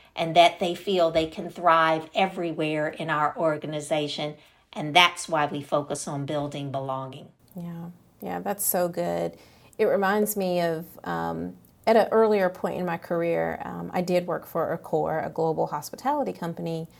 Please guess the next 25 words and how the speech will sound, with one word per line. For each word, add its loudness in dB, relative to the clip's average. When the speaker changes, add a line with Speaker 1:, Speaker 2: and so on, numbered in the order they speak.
Speaker 2:
And -2
at -2
the -4
time, 0
they 2
operated 2
in, -4
um, -4
ninety -2
countries. -6
And 2
one 8
of 4
the 4
values 4
of -2
the -6
company -2
was 2
to -2
respect 2
the 2
local 0
culture. -4
And 0